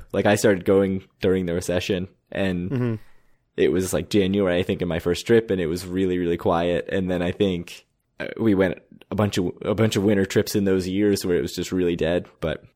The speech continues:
Speaker 1: I mean, by the time I got there Friday, and certainly by Friday afternoon, it felt pretty normal. I mean, Borgata, so we went to Borgata.
Speaker 2: Yep.
Speaker 1: We went to Sunroom, and there were, like, only a couple other people there.
Speaker 2: Yep.
Speaker 1: Uh, got lunch at Sunroom. What did you think of your lunch at Sunroom?
Speaker 2: I thought it was terrible.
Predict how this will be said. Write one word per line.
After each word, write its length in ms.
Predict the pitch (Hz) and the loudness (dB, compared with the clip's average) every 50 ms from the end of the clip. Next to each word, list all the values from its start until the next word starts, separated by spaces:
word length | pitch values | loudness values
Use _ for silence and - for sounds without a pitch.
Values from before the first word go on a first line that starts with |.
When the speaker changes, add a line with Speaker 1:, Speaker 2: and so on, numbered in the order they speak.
| _ _ | _ _
Speaker 1:
I 60 | 104 | 0
mean, 160 | 107 101 95 | 2 2 4
by 100 | 85 110 | 4 6
the 80 | 120 120 | 6 6
time 180 | - 175 196 208 | 6 4 4 6
I 120 | 180 160 | 6 4
got 140 | 147 143 - | 4 4 4
there 120 | 143 123 | 4 4
Friday, 400 | - 117 117 123 135 123 107 98 | 4 4 4 6 6 6 6 4
and 100 | 95 101 | 4 4
certainly 280 | - 117 120 120 120 101 | 2 2 2 2 2 2
by 120 | 98 95 | 2 2
Friday 320 | 92 - 95 98 98 98 98 | 2 2 2 2 4 4 4
afternoon, 460 | 95 92 - 90 90 104 110 107 113 | 2 2 0 -2 0 0 0 2 0
it 140 | 117 - - | 0 -2 -4
felt 560 | - - - - 95 110 135 139 - - _ _ _ _ | -10 -10 -2 0 2 2 2 2 -2 -6 _ _ _ _
pretty 260 | - 127 135 160 160 | 0 2 2 4 2
normal. 400 | 120 110 110 127 151 190 220 185 | 2 2 2 2 2 0 0 2
I 80 | 135 165 | 4 4
mean, 140 | 175 180 170 | 4 4 6
Borgata, 500 | 190 190 190 196 214 190 165 151 143 147 | 6 6 8 8 8 8 8 8 6 6
so 100 | - 143 | 4 4
we 120 | 147 151 | 4 4
went 300 | 170 185 180 - - - | 4 4 0 -4 -4 -2
to 80 | - 143 | 0 4
Borgata. 600 | 135 127 110 107 104 101 98 95 92 98 104 - _ _ _ _ _ _ _ - | 4 4 6 6 6 6 6 4 4 2 0 -2 _ _ _ _ _ _ _ -4
Speaker 2:
Yep. 180 | 170 196 - _ _ _ _ | -4 -4 -4 _ _ _ _
Speaker 1:
We 120 | - 117 135 | 2 4 4
went 140 | 151 147 | 4 4
to 60 | - 143 | 4 2
Sunroom, 460 | - 131 110 101 101 101 98 95 95 | 4 4 2 4 4 2 2 2 2
and 100 | 92 92 | 2 2
there 60 | 92 | 2
were, 140 | 92 95 95 | 4 4 4
like, 160 | 87 90 90 | 2 2 0
only 260 | - 90 92 92 85 87 | -2 -2 -2 0 -2 -2
a 40 | |
couple 260 | - - 90 - 90 87 | 0 0 0 2 2 2
other 160 | 82 82 82 | 2 0 -2
people 240 | - 90 - 85 78 | -2 -2 -2 0 0
there. 220 | 71 76 78 - - _ _ - | 0 -2 -4 -6 -10 _ _ 0
Speaker 2:
Yep. 180 | 95 95 95 | 2 2 4
Speaker 1:
Uh, 120 | 90 78 69 | 2 2 2
got 200 | - 113 104 110 | 2 2 2 2
lunch 180 | 113 110 - 104 | 2 0 -2 -4
at 60 | - | -2
Sunroom. 500 | - 104 92 95 95 95 98 92 95 - - - - - - _ - - | 0 0 0 0 0 0 -2 -2 -4 -8 -10 -18 -20 -20 -20 _ -6 0
What 80 | - 131 | 2 2
did 100 | 127 123 | 2 2
you 60 | 131 | 2
think 160 | 123 135 117 | 0 0 0
of 80 | 120 113 | 2 2
your 100 | 113 113 | 4 4
lunch 220 | 107 107 107 - | 4 2 2 0
at 120 | 101 92 - | -2 -2 -2
Sunroom? 420 | - 95 90 90 87 85 85 - - - - - _ _ - - - | -4 -4 -4 -4 -6 -6 -8 -10 -14 -20 -20 -20 _ _ -16 -4 -2
Speaker 2:
I 100 | 151 127 | 0 2
thought 100 | 135 127 | 4 4
it 40 | 117 | 4
was 140 | 113 - | 2 0
terrible. 380 | - 143 131 131 135 156 165 | 2 2 2 2 2 0 -4